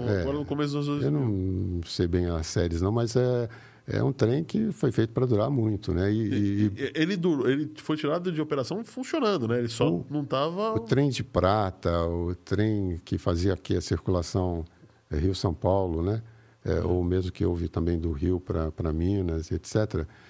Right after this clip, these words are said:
Speaker 1: são épicos, né? Você, como disse lá, os próprios americanos via-, aprenderam também a viajar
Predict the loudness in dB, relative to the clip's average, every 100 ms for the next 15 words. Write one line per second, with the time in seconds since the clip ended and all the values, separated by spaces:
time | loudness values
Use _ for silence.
0 | -20 -6 0 0 2 0 0 -4 -6 -14
1 | _ _ _ -10 2 2 2 -8 -4 0
2 | -2 -2 -10 -20 _ _ _ -6 -2 2
3 | 2 2 0 -2 -4 -2 0 2 0 2
4 | 0 2 0 -2 -2 0 2 4 4 2
5 | 2 0 2 0 2 2 4 4 6 4
6 | 4 2 4 4 2 2 2 2 2 2
7 | 0